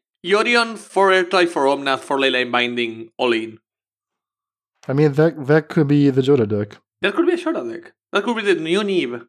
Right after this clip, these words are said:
Speaker 2: One of the ways that you can cast Joda and Cascade in the same turn is to have Omnath in play, play a fetch land. Now you've got nine mana. That's enough for Joda plus your second legend to cascade into Tibalt. I mean, that's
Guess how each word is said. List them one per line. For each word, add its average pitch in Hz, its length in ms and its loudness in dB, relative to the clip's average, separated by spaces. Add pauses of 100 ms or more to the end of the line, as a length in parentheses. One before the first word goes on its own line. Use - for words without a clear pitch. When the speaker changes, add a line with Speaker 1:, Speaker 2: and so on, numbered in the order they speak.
(1000)
Speaker 2:
One 170 300 4
of 247 60 4
the 214 140 6
ways 170 320 4
that 147 120 4
you 147 140 4
can 135 240 2
cast 156 420 0
Joda 143 240 4
and 123 160 2
Cascade 131 480 2
in 117 80 4
the 107 80 2
same 117 320 4
turn 123 360 4
is 113 260 2
to 120 120 0
have 120 180 0
Omnath 120 360 2
in 107 120 0
play, 110 440 -2 (320)
play 131 200 0
a 117 60 2
fetch - 300 0
land. 113 320 2
Now 113 80 4
you've 117 220 4
got 113 320 2 (760)
nine 113 360 6
mana. 113 440 2 (280)
That's - 160 -4
enough 117 180 2
for - 160 -2
Joda 110 460 4
plus - 500 -2 (360)
your 110 260 0
second 117 360 0
legend 123 300 4
to - 60 -6
cascade 107 420 0
into 101 120 -4
Tibalt. 113 440 -2 (180)
I 120 60 -6
mean, 120 120 -2
that's - 340 -4